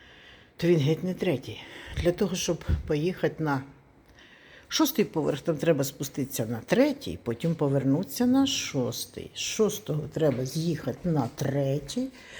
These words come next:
і повернутися на сьомий. Ось така фігня, малята.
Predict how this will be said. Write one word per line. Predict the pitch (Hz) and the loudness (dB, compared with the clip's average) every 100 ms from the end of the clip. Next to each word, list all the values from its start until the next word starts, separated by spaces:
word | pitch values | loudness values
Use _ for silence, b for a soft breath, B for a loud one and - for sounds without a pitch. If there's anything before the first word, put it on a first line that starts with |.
| B B B B - _ | B B B B -20 _
і | 185 | 2
повернутися | - 160 156 143 156 220 262 - - 262 B B B B B - B B B B B B B - | 4 0 0 0 2 4 4 2 0 0 B B B B B -18 B B B B B B B 0
на | 185 240 | 4 6
сьомий. | 262 - - 190 190 190 185 190 185 170 B B B B B B B - - - B B B B | 4 2 2 2 2 4 4 4 4 0 B B B B B B B -20 -20 -20 B B B B
Ось | 190 185 | 0 2
така | - 170 175 254 | 4 2 2 -2
фігня, | 254 254 160 147 139 147 | 0 0 2 2 2 2
малята. | 151 156 151 147 139 170 143 | -2 -2 -2 -2 -2 -2 -4